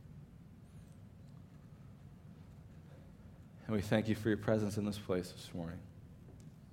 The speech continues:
I pray that it would go ahead of us as well. We love you in Jesus' name.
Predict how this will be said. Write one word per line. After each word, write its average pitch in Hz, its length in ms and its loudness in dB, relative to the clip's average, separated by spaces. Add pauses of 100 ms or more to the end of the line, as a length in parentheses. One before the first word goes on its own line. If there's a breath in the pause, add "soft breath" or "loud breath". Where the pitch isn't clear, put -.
(1120)
I 104 60 6
pray 110 300 12
that 107 100 12
it 104 80 8
would 98 140 8
go 110 140 12
ahead 104 240 10
of 104 100 10
us 101 180 4
as 98 140 0
well. 76 220 2 (3500)
We 95 80 4
love 90 180 4
you 92 80 2
in 95 80 0
Jesus' 92 380 4
name. 95 160 -2